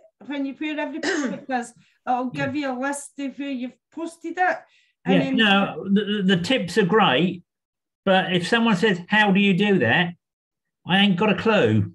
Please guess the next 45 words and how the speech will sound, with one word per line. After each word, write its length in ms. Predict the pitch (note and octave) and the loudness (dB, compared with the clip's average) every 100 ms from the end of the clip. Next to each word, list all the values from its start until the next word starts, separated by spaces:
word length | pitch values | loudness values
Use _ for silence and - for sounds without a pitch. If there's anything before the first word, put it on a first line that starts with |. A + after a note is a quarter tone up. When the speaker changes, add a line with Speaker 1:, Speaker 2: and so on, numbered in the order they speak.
| _ _ | _ _
Speaker 2:
So 320 | - D#3 E3 | -2 0 0
you, 280 | E3+ F#3+ - | -2 -4 -2
what 380 | E3+ E3+ F3+ G3 | 2 2 4 2
you, 160 | G3+ | 2
you 500 | A3+ F#3+ F#3 G3+ F#3+ | 4 0 2 2 4
need 260 | F#3 G#3+ A3+ | 6 6 6
Speaker 1:
Yeah, 100 | E4+ | 4
Speaker 2:
to 60 | |
be 60 | - | 4
Speaker 1:
that, 180 | G4+ - | 4 2
Speaker 2:
trained 320 | D#4 G#3 G3 | -2 2 2
Speaker 1:
the, 60 | E3 F3 | 2 2
Speaker 2:
how 100 | F#3 | 2
to 40 | F3 | 4
Speaker 1:
the 40 | |
Speaker 2:
do 60 | F3 | 2
this 140 | G3+ | 2
stuff. 200 | F3+ C4+ | 2 0
Speaker 1:
twenty-one 380 | F4+ E4+ E4 D4+ | 0 -2 -2 -2
day 160 | D#4 | -2
rule 260 | D4 D#4 C4+ | -2 -4 -4
is 180 | C4 - - | -8 -10 -12
to 120 | B3 | -8
be 220 | C#4+ C#4+ | -4 -4
followed 520 | - C#4 C#4 C4 B3+ | -4 -4 -4 -2 -4
up 220 | B3+ A3 A#3+ | -6 -8 -8
by 220 | A#3 A#3 | -8 -8
trainings 540 | - D4 C#4 B3+ A#3 A#3+ | -10 -8 -4 -4 -6 -4
on 160 | B3 | -4
each. 240 | B3+ - - | -4 -6 -10
The, 140 | B3 - | -10 -6
uh, 120 | C4 B3 | -6 -2
that's 340 | D4+ D#4 - | 0 0 -2
a 80 | D#4+ | -4
refresher. 680 | C#4 _ C#4 C#4 - B3+ A#3 | -4 _ -8 -8 -8 -10 -4
That's 320 | C4+ B3+ C#4+ | -6 -6 -8
a, 160 | C4 _ _ _ - | -10 _ _ _ -8
uh, 80 | C4+ | -6
the 140 | B3+ | -6
twenty-one 580 | C#4 F4+ F4 D#4+ C#4+ C4+ | -8 -6 -6 -4 -4 -4
day 220 | C4 B3 | -4 -8
rule 460 | A#3 D4+ D4 B3 - _ | -6 -4 -4 -6 -10 _
or 160 | G#3+ A3+ | -10 -10
twenty-one 520 | B3+ C4 A#3 A#3+ A#3 | -8 -8 -6 -8 -8
day, 280 | A3+ A#3 A3+ | -8 -10 -12